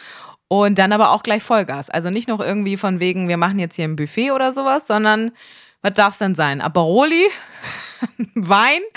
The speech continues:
Was hättest du gerne? Und dann war ab halb acht halt Vollgas. Ähm,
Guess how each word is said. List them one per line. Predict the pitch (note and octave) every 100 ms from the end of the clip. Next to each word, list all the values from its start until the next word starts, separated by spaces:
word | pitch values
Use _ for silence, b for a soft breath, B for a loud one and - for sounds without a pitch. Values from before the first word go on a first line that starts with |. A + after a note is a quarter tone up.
| B B
Was | - D4
hättest | D#4 C#4+ -
du | A#3
gerne? | F3 E3+ E3+
Und | E3+
dann | F#3 G#3+
war | A3+ A#3+ A#3+ -
ab | - -
halb | A3 G3+
acht | - F#3+ -
halt | A3+ G3
Vollgas. | - F#3+ F#3 C#3+ D#4 - B B B B B B -
Ähm, | F#3 F3+ F3+ F3 E3+